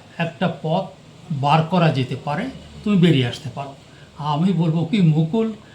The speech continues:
তোমার মনে আছে যে সিবিআই তাকে যখন ইন্টারোগেশন করলো, সবাই বলেছে সি-, অ্যারেস্ট করবে, সবাইকে অ্যারেস্ট কর-, করেছিল,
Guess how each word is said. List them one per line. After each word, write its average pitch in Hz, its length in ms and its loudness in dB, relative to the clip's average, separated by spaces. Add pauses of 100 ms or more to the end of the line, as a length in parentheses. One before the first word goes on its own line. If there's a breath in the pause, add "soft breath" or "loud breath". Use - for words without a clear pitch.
(100)
তোমার 160 220 0
মনে 160 300 2
আছে 156 340 0 (380 loud breath)
যে 160 80 -4
সিবিআই 185 480 0
তাকে 175 260 0
যখন 160 200 4
ইন্টারোগেশন 165 720 0
করলো, 196 380 -2 (380 loud breath)
সবাই 165 300 0
বলেছে 170 320 0
সি-, 202 240 -4 (220)
অ্যারেস্ট 196 260 -2
করবে, 185 240 -2
সবাইকে 180 300 0
অ্যারেস্ট 190 280 0
কর-, 185 160 -2
করেছিল, 185 520 0